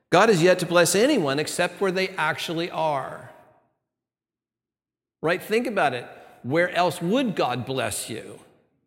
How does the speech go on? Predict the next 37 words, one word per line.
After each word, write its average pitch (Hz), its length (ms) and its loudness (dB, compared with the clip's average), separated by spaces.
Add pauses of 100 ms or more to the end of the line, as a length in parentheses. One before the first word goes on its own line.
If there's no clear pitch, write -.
(1500)
And 226 420 6
if 233 220 2
we 226 160 4
faithlessly 185 1080 4
discard 151 840 2
situation 202 720 0
after 202 280 -4
situation, 175 640 -2
like, 147 200 0 (400)
"Well, 196 120 4
so-and-so's 254 600 2
sick, - 360 0
this 196 180 2
can't 247 380 -2
be 240 80 0
the 220 100 2
place 196 340 0
where 180 120 0
God 156 280 0
blesses 123 460 -4
me. 123 220 -12 (200)
Well, 196 120 0
my 226 120 4
company's 254 520 0
not 233 200 0
doing 202 280 2
good, 151 200 2
so 180 120 0
this 247 280 2
can't 202 300 -2
be 165 80 4
the 147 140 2
place 139 340 -2
where 131 100 0
God 113 280 0
blesses 107 440 -4
me. 185 380 0